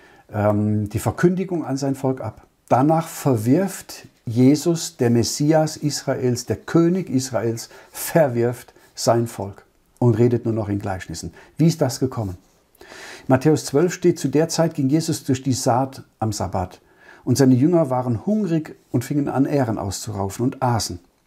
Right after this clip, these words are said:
Das ist jetzt Kapitel zwölf. In Kapitel dreizehn fangen die Himmelreichsgleichnisse an. Das ist jetzt der Vorlauf eigentlich zu den Himmelreichsgleichnissen. Da das die Pharisäer sahen,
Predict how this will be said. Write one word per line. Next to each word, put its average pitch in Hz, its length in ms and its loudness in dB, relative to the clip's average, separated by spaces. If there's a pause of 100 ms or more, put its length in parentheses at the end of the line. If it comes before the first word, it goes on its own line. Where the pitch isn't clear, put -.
(800)
Das 120 160 -2
ist - 40 -2
jetzt - 160 0
Kapitel 139 300 -2
zwölf. 113 420 0
In 104 60 -10
Kapitel 120 300 -4
dreizehn 135 340 2
fangen 135 220 -2
die 123 60 0
Himmelreichsgleichnisse 107 800 -4
an. 104 160 -8
Das 120 200 -2
ist 135 200 -6
jetzt 131 240 2
der 127 80 2
Vorlauf 127 680 0
eigentlich 101 420 -8
zu 107 120 -6
den 104 160 -4
Himmelreichsgleichnissen. 92 1000 -8 (480)
Da 123 80 4
das 156 220 0
die 160 80 -2
Pharisäer 143 600 0
sahen, 98 460 -2